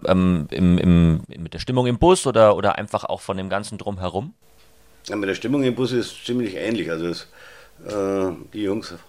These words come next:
Speaker 2: sitzen alle ihre Kopfhörer auf und,
Speaker 1: <laughs>
Speaker 2: äh, schauen entweder Video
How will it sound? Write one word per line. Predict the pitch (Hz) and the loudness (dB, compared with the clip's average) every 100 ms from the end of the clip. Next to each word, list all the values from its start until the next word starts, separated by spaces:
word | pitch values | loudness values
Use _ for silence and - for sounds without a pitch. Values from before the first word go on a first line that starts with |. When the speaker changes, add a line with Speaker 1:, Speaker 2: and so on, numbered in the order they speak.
| _ _ | _ _
Speaker 2:
sitzen | - 113 - | -12 -12 -8
alle | 82 92 | -6 -4
ihre | 92 90 90 85 | -4 -2 -4 -6
Kopfhörer | - 104 117 110 | -8 -6 -2 0
auf | 117 139 | 0 0
und, | 98 95 | -2 0
Speaker 1:
<laughs> | - - - | 2 2 2
Speaker 2:
äh, | 160 - 107 104 _ _ - - - _ _ _ | 0 0 -4 -6 _ _ -20 -20 -20 _ _ _
schauen | - 110 107 | -2 0 0
entweder | 107 101 101 | -4 -2 -2
Video | 98 127 151 143 | 0 0 2 2